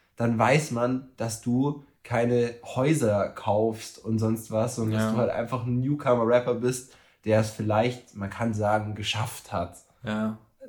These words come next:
Speaker 1: äh, um vielleicht irgendwie langfristig davon grad leben zu können.
Speaker 2: Ja.
Speaker 1: Das weiß jeder, der sich ein bisschen damit auskennt. Also du, da muss man schon wirklich verblendet damit sein, dass man sich davon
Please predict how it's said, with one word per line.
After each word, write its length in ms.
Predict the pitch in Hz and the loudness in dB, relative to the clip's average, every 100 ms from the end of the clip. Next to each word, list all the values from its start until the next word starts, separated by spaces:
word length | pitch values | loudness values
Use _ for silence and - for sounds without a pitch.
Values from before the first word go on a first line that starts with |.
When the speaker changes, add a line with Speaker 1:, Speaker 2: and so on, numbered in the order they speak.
| - | -12
Speaker 1:
äh, 60 | 107 | -10
um 180 | 131 127 | -4 -2
vielleicht 460 | 120 113 113 113 | 2 2 2 0
irgendwie 280 | - 120 117 | -4 -2 0
langfristig 600 | 113 117 110 123 110 113 107 | 2 0 -2 -6 -6 -8 -4
davon 580 | 107 113 110 110 104 - _ _ _ _ _ - | -4 -2 -2 -2 -6 -14 _ _ _ _ _ -2
grad 280 | 110 107 101 | 2 2 2
leben 360 | 117 120 107 | 2 4 2
zu 160 | - 101 | -4 -8
können. 380 | 107 95 92 - _ - | -4 -4 -6 -14 _ -8
Speaker 2:
Ja. 200 | 104 110 | -2 0
Speaker 1:
Das 180 | 110 131 | 4 6
weiß 240 | 135 135 | 6 6
jeder, 520 | 139 165 143 135 151 | 4 6 8 8 6
der 220 | - 113 | 2 -2
sich 160 | 113 110 | -2 -4
ein 140 | 113 | -4
bisschen 360 | 110 165 165 147 | 4 4 4 0
damit 200 | 127 123 | 2 2
auskennt. 500 | 113 117 - 107 95 | 0 -2 -4 -6 -4
Also 180 | 98 110 | -2 -2
du, 140 | 117 | -2
da 160 | 120 120 | 0 2
muss 160 | 135 151 | 2 0
man 100 | 151 | 0
schon 220 | 156 139 - - - - - | 0 -2 -8 -20 -20 -20 -4
wirklich 360 | 135 156 147 - | 2 2 2 0
verblendet 580 | 117 120 131 147 143 | 0 4 4 2 0
damit 340 | 127 123 123 113 | 0 0 -2 0
sein, 340 | 123 123 123 | 2 2 0
dass 320 | 117 113 - | -4 -8 -14
man 160 | - 113 | -8 -6
sich 180 | 113 - | -6 -2
davon 640 | 113 113 113 110 110 | 0 0 -2 -4 -6